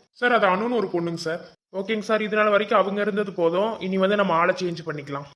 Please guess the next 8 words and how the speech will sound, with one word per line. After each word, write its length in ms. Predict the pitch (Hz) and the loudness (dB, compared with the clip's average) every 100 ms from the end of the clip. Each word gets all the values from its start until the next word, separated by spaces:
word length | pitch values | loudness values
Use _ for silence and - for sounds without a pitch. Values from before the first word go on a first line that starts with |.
| _ 180 | _ -6
ஏங்க 160 | 208 | -6
சார், 200 | 226 247 | 0 4
அவங்களே 320 | 220 196 226 214 | 4 2 2 2
இருக்கட்டுமே, 320 | 214 196 180 | 0 0 2
நல்லா 160 | 165 | 2
தான் 140 | 190 208 | 2 2
டைரக்ட் 260 | 185 160 | 2 2
பண்றாங்க. 460 | - 160 143 143 175 | -2 0 2 0 -4